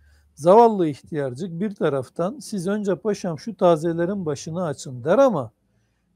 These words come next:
öteki yandan da "Yapma anne." der gibilerden ku-, dudaklarını ısırmakta olan oğluna bakar.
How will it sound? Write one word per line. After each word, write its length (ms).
öteki 400
yandan 520
da 80
"Yapma 540
anne." 320
der 180
gibilerden 840
ku-, 200
dudaklarını 640
ısırmakta 720
olan 300
oğluna 500
bakar. 580